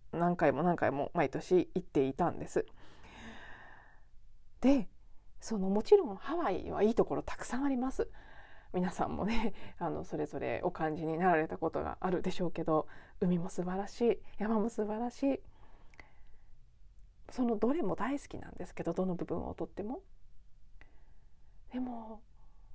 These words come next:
実は私の中ですごく、うーん、心をつかまれる要素だった一つが、食べ物にエネルギーがある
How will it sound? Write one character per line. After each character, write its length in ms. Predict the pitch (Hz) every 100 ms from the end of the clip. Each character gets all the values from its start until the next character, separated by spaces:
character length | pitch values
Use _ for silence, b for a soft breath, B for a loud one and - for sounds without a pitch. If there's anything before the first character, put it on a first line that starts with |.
| - - -
実 320 | 214 - 370
は 360 | 392 330 226 -
私 340 | - - -
の 100 | 320
中 280 | 320 311 233
で 140 | 196 180
す 220 | - 247
ご 160 | 359
く、 440 | - - 277 220 - B B B B - - - - -
う 40 |
ー 600 | 202 190 190 185 185 180
ん、 40 | 180
心 360 | - 269 262
を 60 | 226
つ 120 | -
か 120 | -
ま 120 | 214 226
れ 100 | 208
る 120 | -
要 160 | 185
素 100 | 185
だ 120 | - 190
っ 20 | -
た 80 |
一 240 | 180 - 190
つ 180 | - -
が、 240 | 170 175 - - b b b b b b b b b b
食 140 | 226 240
べ 100 | 320
物 240 | 370 269
に 140 | 175 -
エ 120 | 185
ネ 100 | 254
ル 100 | 349
ギ 140 | 311
ー 60 | 180
が 120 | 170
あ 60 | 190
る 160 | 175